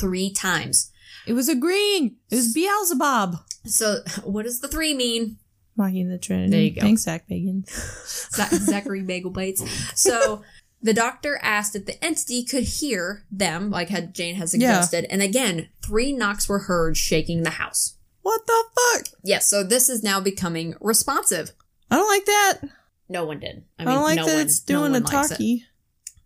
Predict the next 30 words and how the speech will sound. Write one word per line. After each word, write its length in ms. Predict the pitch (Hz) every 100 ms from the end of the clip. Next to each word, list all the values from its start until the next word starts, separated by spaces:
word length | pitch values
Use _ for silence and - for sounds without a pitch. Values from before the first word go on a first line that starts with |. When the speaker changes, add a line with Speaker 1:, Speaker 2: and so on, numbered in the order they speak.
| -
Speaker 1:
The 60 | 196
doctor 300 | 220 240 269
asked 260 | 233 220
if 60 | 208
the 180 | - -
entity 460 | 214 240 285 269
could 260 | 247 - 269
knock 320 | 226 196 185
how 180 | - 208
many 240 | 196 208 214
people 400 | - 220 214 190
were 120 | 185
in 160 | 175 170
the 120 | 170
room. 380 | 165 147 - - - - -
Five 360 | 214 214 269 240
knocks 640 | 233 247 185 214 - - _ -
rattled 400 | 190 202 220 208
off 260 | 196 190 -
on 160 | 202 175
the 60 |
floor. 640 | 170 - - 381 208 156 _ _ _ _
The 80 | 208
doctor, 480 | 226 233 269 277 285 - -
Daniel, 420 | 233 214 214 214 208 -
Olive, 460 | - 202 196 190 190 -
Esther, 340 | 285 277 233 -
Speaker 2:
<sighs> 80 |
Speaker 1:
and 120 | 190 175
Jane 360 | 170 127 110